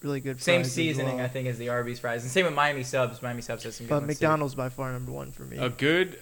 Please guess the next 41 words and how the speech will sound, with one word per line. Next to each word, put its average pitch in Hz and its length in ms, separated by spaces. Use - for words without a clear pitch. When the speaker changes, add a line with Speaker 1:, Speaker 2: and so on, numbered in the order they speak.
Speaker 3:
it's 135 240
not 143 280
fast 143 360
food, 151 360
and 123 220
it - 20
was 113 160
a 117 40
lot 113 300
bigger 127 300
in 123 120
New 110 60
York. 107 540
Um, 95 380
Applebee's 123 580
French 104 300
fries. 147 500
Speaker 2:
Hmm. 175 280
Speaker 1:
Oh, 139 220
Speaker 2:
That's 139 220
Speaker 1:
man, 165 100
I - 40
don't 147 100
Speaker 2:
interesting. 131 200
Speaker 3:
Oh, 127 140
my 101 300
God. 107 440
Speaker 2:
Yeah, 127 120
friend, 170 280
a 160 60
friend 165 320
of 147 60
the 143 60
show, 143 480
uh, 123 340
Nick 139 280
Bavona 131 500
and 117 100
I 117 160
used 117 260
to 117 280